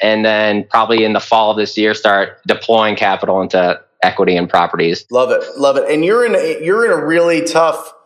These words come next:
Speaker 2: market when it comes to the Department of Real Estate really looks at wholesaling in a different light than it does in other places. And if you don't live in Utah, if you don't live in Salt Lake City,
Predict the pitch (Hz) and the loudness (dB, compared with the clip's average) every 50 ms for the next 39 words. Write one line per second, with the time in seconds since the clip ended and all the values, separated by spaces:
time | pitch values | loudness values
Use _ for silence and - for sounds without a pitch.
0 | - - 156 165 175 180 175 170 165 143 135 143 147 147 143 139 139 - - - | -2 0 2 2 2 2 0 0 -2 -2 -2 -2 -2 -2 -2 -2 -4 -6 -4 -2
1 | 175 170 170 170 165 165 170 - - - - 165 160 156 151 147 147 139 139 139 | 0 0 0 0 -2 -4 -4 -8 -10 -8 -4 -2 0 0 0 0 2 2 2 0
2 | 139 131 - - - - _ _ - - 139 139 135 123 - - 175 185 180 175 | 0 -2 -6 -8 -18 -20 _ _ -4 -2 -2 -2 -2 -6 -2 0 0 0 2 0
3 | 165 147 139 113 127 143 160 170 180 175 160 - - 143 127 131 147 160 160 151 | -2 -2 -4 -6 -6 -4 -2 0 2 0 0 0 -2 -2 -2 0 0 0 0 0
4 | 143 143 151 165 165 165 - 156 139 123 - - 170 175 180 185 170 175 - 165 | 0 0 2 0 0 0 0 0 0 0 0 2 2 2 2 2 0 -2 -2 0
5 | 151 143 139 139 135 135 135 131 127 123 120 156 151 - 120 147 135 135 143 143 | 0 2 2 2 0 0 0 -2 -2 -2 -2 -2 -2 0 0 -2 2 2 2 2
6 | 143 139 143 139 131 120 - 135 135 131 123 131 131 143 147 147 139 - - 214 | 2 0 -2 -2 -2 -2 0 2 2 2 2 0 -2 -2 0 -2 -2 -2 0 0
7 | 233 233 - 156 131 139 147 151 170 170 165 214 214 190 220 233 233 233 208 220 | 0 0 -2 -4 -6 -6 -2 -2 -2 -2 -2 -4 -4 0 0 0 0 0 0 0
8 | 226 214 202 185 175 175 170 160 - 170 170 151 - - - - _ _ - 180 | 0 0 0 -2 -4 -6 -6 -2 0 0 0 0 -2 -6 -14 -16 _ _ -4 0
9 | 190 196 202 190 190 180 165 160 160 - 175 160 156 156 147 139 - - - - | 0 0 2 2 0 0 0 -2 0 0 0 2 2 2 0 -2 -4 -6 -10 -6
10 | - 262 262 233 202 165 160 147 - - - | -2 0 0 2 0 0 -2 -2 -4 -8 -14